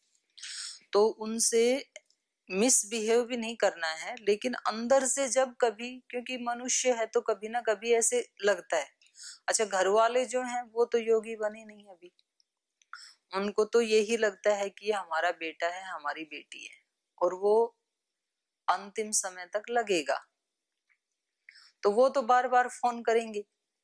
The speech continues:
कभी चिट्ठी पत्री डालेंगे, कभी मैसेज भेजेंगे, आ जाओ एक बार, तुम्हारी माँ बहुत बीमार है, तुम्हारा पिता बहुत बीमार है, तुम्हारा दादा बीमार है,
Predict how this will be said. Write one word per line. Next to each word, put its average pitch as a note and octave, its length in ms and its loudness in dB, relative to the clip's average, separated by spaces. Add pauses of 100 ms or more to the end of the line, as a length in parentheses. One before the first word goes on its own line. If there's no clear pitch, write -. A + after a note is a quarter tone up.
(600)
कभी E3+ 200 0
चिट्ठी - 380 -4
पत्री G#3 360 2
डालेंगे, G3 640 0
कभी F3 220 -2
मैसेज G3 520 0
भेजेंगे, F#3+ 540 -6 (680)
आ F3+ 180 2
जाओ G3 360 4
एक G3 280 -2
बार, F#3 120 4 (140)
तुम्हारी F3+ 320 -2
माँ F#3 300 0
बहुत F3+ 280 -4
बीमार F3+ 400 -2
है, E3+ 140 2 (140)
तुम्हारा E3+ 300 -2
पिता F3+ 360 0
बहुत F3 320 -4
बीमार F3 460 -2
है, E3 120 2
तुम्हारा E3+ 420 -6
दादा F3+ 400 2
बीमार E3+ 480 -2
है, E3 320 -6